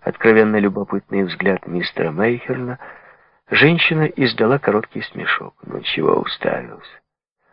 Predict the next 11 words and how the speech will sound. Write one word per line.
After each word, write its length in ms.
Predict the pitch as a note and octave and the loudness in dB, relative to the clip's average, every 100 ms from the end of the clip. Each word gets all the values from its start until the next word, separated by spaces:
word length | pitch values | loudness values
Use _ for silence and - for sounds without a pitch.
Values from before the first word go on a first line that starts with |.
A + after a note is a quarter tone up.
| _ | _
Удивляешься, 680 | - - - - - - - | -10 -4 0 2 2 2 -2
почему 340 | - - - - | -6 -6 -4 -2
лицо 360 | G#1+ - - | -2 -2 -2
прячу? 480 | - - A1+ - - - _ _ _ _ _ _ | -2 -4 -2 -2 -4 -6 _ _ _ _ _ _
Ну 180 | - A#2+ | -2 0
что 240 | A#2 - - | 0 -4 -8
ж, 100 | - | -4
погляди 520 | - - A#2+ G2+ F#2 | -2 4 4 4 2
на 100 | F#2 | 2
мою 220 | F#2 F2+ | -2 -4
красоту, 680 | - F#2 - F2 - - | -4 -4 -4 -4 -4 -6